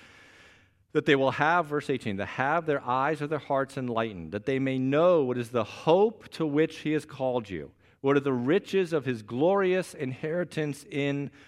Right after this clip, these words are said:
the saints." What Paul is saying is, uh, kinda ultimately within all this language, he's saying, Man, God, I want these folks to know man, your plan, I want the folks to understand the greatness of what you're doing,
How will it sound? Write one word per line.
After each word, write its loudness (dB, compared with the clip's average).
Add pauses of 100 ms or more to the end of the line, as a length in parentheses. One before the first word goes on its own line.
(120)
the 2
saints." -2
What 0
Paul 4
is 0
saying 0
is, -4
uh, -14
kinda 0
ultimately 0
within 0
all 4
this -4
language, -4
he's -8
saying, -2
Man, 0
God, 0
I 0
want -2
these 0
folks -2
to -8
know 2 (520)
man, 0
your 2
plan, 0
I 2
want -2
the 0
folks -2
to -4
understand -4
the -2
greatness -2
of -6
what -2
you're -2
doing, -2